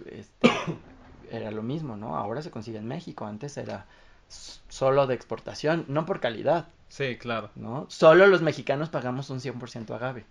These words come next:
Speaker 2: Ujú, sí, sí, sí. Es interesante eso. Y, y lo de, lo que me comentaste de Mérida, ¿no? De que prohibieron vender la
Speaker 1: Tabasco.
Speaker 2: Ah, en Tabasco.
Speaker 1: Tabasco.
Speaker 2: De que prohibieron venderla, pues, fría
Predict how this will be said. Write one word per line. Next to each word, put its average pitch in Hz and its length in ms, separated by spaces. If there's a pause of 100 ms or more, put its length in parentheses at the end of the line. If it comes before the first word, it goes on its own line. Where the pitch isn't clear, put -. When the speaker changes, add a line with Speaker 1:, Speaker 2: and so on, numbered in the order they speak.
Speaker 2:
Ujú, 117 380 (240)
sí, 104 160
sí, 113 220
sí. 107 120 (1800)
Es - 140
interesante 101 600
eso. - 120 (420)
Y, 120 400
y 139 40
lo 131 180
de, 117 580
lo 123 180
que 120 100
me 113 280
comentaste 117 560
de 110 100
Mérida, 143 420
¿no? 143 180
De 127 160
que 69 380 (180)
prohibieron 110 720 (200)
vender 107 340
la 127 60
Speaker 1:
Tabasco. 113 520
Speaker 2:
Ah, 143 160
en 139 120
Tabasco. 117 300
Speaker 1:
Tabasco. 101 360 (440)
Speaker 2:
De 107 100
que 110 100
prohibieron 113 440
venderla, 110 560
pues, - 160
fría 131 340